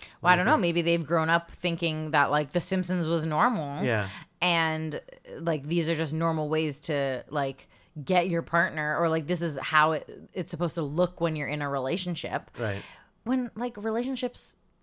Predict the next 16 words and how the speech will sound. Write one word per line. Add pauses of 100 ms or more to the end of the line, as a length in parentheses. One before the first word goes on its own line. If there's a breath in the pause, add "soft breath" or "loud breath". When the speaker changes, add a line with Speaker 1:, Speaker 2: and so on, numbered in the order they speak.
(200)
Speaker 2:
look
so
different.
Each
relationship
Speaker 1:
Yeah.
Speaker 2:
is
so (100)
unique,
you
Speaker 1:
Right.
Speaker 2:
know? (440 loud breath)
So, (3250 loud breath)
I
think,
uh,